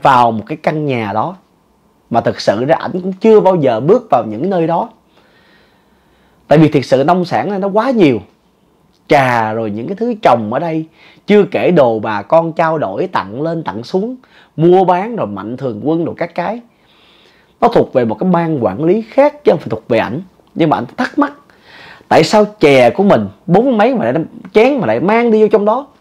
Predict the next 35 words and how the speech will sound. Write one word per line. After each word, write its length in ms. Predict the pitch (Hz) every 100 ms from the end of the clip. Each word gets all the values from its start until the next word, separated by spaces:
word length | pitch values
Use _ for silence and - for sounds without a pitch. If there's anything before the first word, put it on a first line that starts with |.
| _ - - _ _ _ _ _ _ _ _ -
Để 100 | 202
làm 220 | 175 185
cái 100 | 190
gì? 260 | 170 180 175
Sao 120 | 220
không 80 | 226
đem 120 | 226
đi 100 | 214
cúng 340 | 214 262 311 285
hay 100 | 196
là 100 | 175
đem 220 | 208 202
cho 140 | 214
anh 160 | 208 214
em 200 | 220 226
ăn? 220 | 240 254 _ - _ _ _ _ _ _ _ _ _ _ _ _ _
Ảnh 140 | 120 156
mới 100 | 180
lén 300 | 185 226 180
đi 140 | 131
vào 220 | 117 98 117
cái 60 |
căn 200 | 147 131
nhà 180 | 110 95 98
đó. 200 | 143 185 _ _ _ _ _ _ _ _ _ _
Thì 100 | -
một 60 | 110
cái 80 | 165
sự 260 | - 107 110
hoảng 320 | 104 107 190
hồn 320 | 156 110 101
bất 200 | 190 208
ngờ 220 | 131 101 92
các 80 | 110
bạn. 140 | -